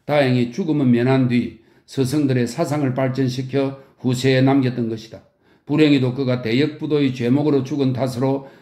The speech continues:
그의 저술이 별반 남겨지지 않았다. 다만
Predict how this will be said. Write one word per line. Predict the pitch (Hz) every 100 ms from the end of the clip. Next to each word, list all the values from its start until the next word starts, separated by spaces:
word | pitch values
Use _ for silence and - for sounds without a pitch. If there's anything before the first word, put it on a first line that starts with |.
| _
그의 | 156 156 131
저술이 | 123 123 127 170 170
별반 | 156 156 156 151
남겨지지 | 165 156 135 135 135
않았다. | 117 135 - - _ _ _ -
다만 | 139 131 107 92